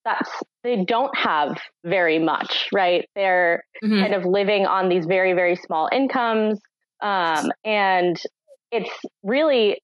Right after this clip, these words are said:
Speaker 1: a necessity for these women who are in this weird station, right? They are part of families who are not used to women having to work. And so therefore their only option is to marry up.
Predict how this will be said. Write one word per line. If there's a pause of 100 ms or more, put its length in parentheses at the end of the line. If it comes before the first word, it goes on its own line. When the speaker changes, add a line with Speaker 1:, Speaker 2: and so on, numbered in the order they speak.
Speaker 1:
a
necessity
for
these
women (160)
who (220)
are
in
this (100)
weird
station,
right?
They (180)
are (180)
part
of
families
who (240)
are
not
used
to (100)
women
having
to
work. (200)
And
so
therefore
their
only
option (180)
is (100)
to
marry
up.